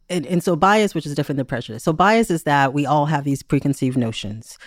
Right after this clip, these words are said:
about particular, um, everything from particular groups fro-, to habits to, um,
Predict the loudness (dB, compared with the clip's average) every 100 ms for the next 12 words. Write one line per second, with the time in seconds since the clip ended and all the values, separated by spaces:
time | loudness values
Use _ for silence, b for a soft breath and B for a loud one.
0 | B B -4 0 2 4 4 2 -2 -4
1 | -2 -2 2 2 2 0 0 -2 -4 -8
2 | -10 -10 -8 -12 -2 2 2 2 2 -2
3 | -2 -4 -4 -4 2 4 4 2 -4 -8
4 | -2 -2 -2 -2 -2 -2 -4 _ -14 -4
5 | 0 2 4 0 -4 -6 0 0 2 2
6 | 0 -2 B B B B 2 2 2 0